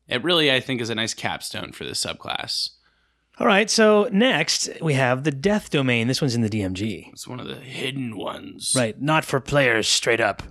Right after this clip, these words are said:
Speaker 2: You have to have the impression first.
Speaker 1: This is one of the bad guy clerics.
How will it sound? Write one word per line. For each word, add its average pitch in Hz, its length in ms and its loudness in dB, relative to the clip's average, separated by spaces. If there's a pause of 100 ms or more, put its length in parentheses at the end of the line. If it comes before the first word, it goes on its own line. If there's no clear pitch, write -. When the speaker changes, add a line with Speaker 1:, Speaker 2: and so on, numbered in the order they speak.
(160)
Speaker 2:
You 127 80 -10
have 113 160 -6
to 113 80 -4
have 110 160 -2
the 107 100 -4
impression - 600 -8
first. - 420 -18
Speaker 1:
This 117 100 -14
is 120 80 -10
one 139 80 -6
of 123 80 -6
the 110 80 -8
bad 113 360 -2
guy 95 180 -8
clerics. - 760 -10